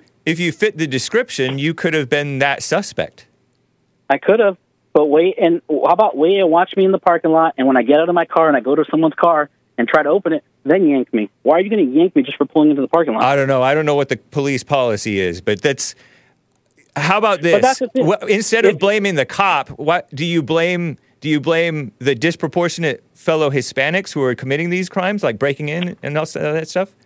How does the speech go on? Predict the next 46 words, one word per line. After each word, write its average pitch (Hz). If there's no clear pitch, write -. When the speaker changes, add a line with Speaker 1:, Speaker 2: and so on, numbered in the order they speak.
Speaker 1:
Do -
you 123
blame 156
the 139
Speaker 2:
I -
Speaker 1:
fellow 214
Speaker 2:
don't 208
blame 208
Speaker 1:
Hispanics? 180
Speaker 2:
I 151
don't 202
blame 196
anyone. 147
All 175
I 202
Speaker 1:
Wait, 220
Speaker 2:
ask 190
Speaker 1:
you, 196
no, 226
Speaker 2:
is 214
to -
Speaker 1:
you 143
Speaker 2:
be -
Speaker 1:
blame 151
Speaker 2:
left -
Speaker 1:
the 185
cop. 185
Hold 165
on. 98
You 139
blame 185
the 175
Speaker 2:
I -
Speaker 1:
police 160
Speaker 2:
don't 226
Speaker 1:
for 139
racial 143
pro-, 131
Speaker 2:
I 165
Speaker 1:
profiling. 101
Do 135
you 180
blame 175
the 143
fellow 156
Hispanics? 135